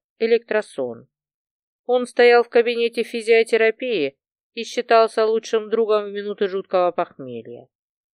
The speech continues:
Мы по очереди ложились под него и через десять минут чувствовали себя вполне сносно. Однако на нашу беду месяца три назад этот замечательный аппарат сломался, а чтобы починить его, нужны деньги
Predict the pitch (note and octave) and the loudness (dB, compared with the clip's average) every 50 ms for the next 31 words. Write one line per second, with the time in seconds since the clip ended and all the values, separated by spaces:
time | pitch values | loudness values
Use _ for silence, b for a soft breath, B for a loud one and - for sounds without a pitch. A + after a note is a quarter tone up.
0 | _ _ _ _ _ _ _ _ _ _ _ _ _ _ - A#3 A#3+ A#3+ A#3 A#3 | _ _ _ _ _ _ _ _ _ _ _ _ _ _ -2 0 2 2 2 4
1 | A#3+ A#3 A#3 A#3 A#3 A#3 - A#3 A3+ A3 G3+ A3+ A3 A3 A3 G#3+ G#3+ A#3 G#3+ A3+ | 4 6 6 6 4 4 2 0 0 2 2 4 4 4 2 2 0 0 0 0
2 | A3 - - A3 G#3+ G3 G#3+ A3 A3+ A#3+ B3+ B3 - _ _ _ _ _ _ - | -2 -2 -2 -2 -2 -2 -4 -4 0 0 0 0 0 _ _ _ _ _ _ -10
3 | - G#3+ - - A#3 G#3 A3+ G#3+ F#3 G#3+ A#3 A3 A3+ A3 F#3 G#3 A3 A3 A3 A3 | -10 -8 -2 -2 -2 -2 -2 -6 -4 -6 -6 -6 -6 -10 -10 -8 -8 -6 -6 -6
4 | G#3+ - - A#3 A3 - - G#3 G3+ G#3 G3 G#3 - - G3+ F#3+ G3+ F#3 _ - | -6 -6 -6 -10 -8 -8 -8 -4 -4 -2 -4 -4 -4 -4 -2 -2 -2 -4 _ -2
5 | G3 G3 G3 F#3+ F#3+ F3+ - - - C#3 B2 A#2 - _ _ - A#2+ A#2+ B2+ _ | 0 0 0 -4 -8 -10 -12 -12 -12 -10 -10 -10 -12 _ _ -20 -20 -20 -20 _
6 | _ _ _ _ _ _ _ _ _ _ _ _ _ _ _ _ _ _ _ _ | _ _ _ _ _ _ _ _ _ _ _ _ _ _ _ _ _ _ _ _
7 | - - G#3 A3 G#3 A#3 C#4+ D#4 D4+ - D4+ C#4+ C#4+ C#4 C#4 C#4 C4 - C4+ B3+ | -4 0 0 0 2 0 -4 -4 -2 -2 -2 -2 0 -2 -2 -2 -2 -2 -4 -4
8 | A3 B3+ B3+ G3+ C4 B3+ B3 B3+ B3 A#3+ - A#3 - - A#3+ A#3 A#3 A#3 A#3+ A3+ | -4 -6 -6 -6 -6 -6 -4 -4 -4 -4 -6 -8 -2 -2 -2 -2 -2 -6 -4 -2
9 | A#3 A3+ A3 A#3 A#3 A3+ A#3 A3 G3+ G#3+ G#3 G3+ - G#3+ G#3 G#3+ G#3+ - - G#3+ | -2 -2 0 0 0 0 0 -4 -4 -4 -6 -4 -4 -4 -4 -4 -6 -4 -4 -4
10 | G#3 - G#3 G3+ G#3 G3+ G3 - - G3+ G3 G3 F#3+ _ - - G3 G3 G3 A3 | -2 -4 -6 -6 -4 -6 -4 -2 -2 0 0 -2 -4 _ -8 -6 -6 -4 -4 -2
11 | A#3 A#3 G3+ - - - - A#2+ B2+ _ _ _ _ _ _ _ _ _ _ _ | -2 -2 -4 -6 -10 -12 -12 -12 -14 _ _ _ _ _ _ _ _ _ _ _
12 | _ _ _ _ _ - G#3+ A3 - - B3 A3 A3+ G#3+ - A#3 A#3 - C4 C4 | _ _ _ _ _ -2 -2 -2 0 0 -2 -2 -2 -2 -4 -4 -4 -4 -12 -12
13 | C#4 C4+ - - D3 C#3+ C#3 C#3 C3+ C#3 _ _ _ _ _ _ - A3 A#3 A#3+ | -12 -14 -12 -6 -6 -4 -2 -2 -2 -4 _ _ _ _ _ _ -12 -8 -8 -6
14 | A3 G#3+ A#3+ A#3+ A#3 G3+ F#3 E3+ D3+ C3+ B2+ A#2+ B2 B2+ B2 B2 | -6 -6 -8 -8 -8 -6 -4 -4 -4 -4 -6 -10 -10 -12 -12 -12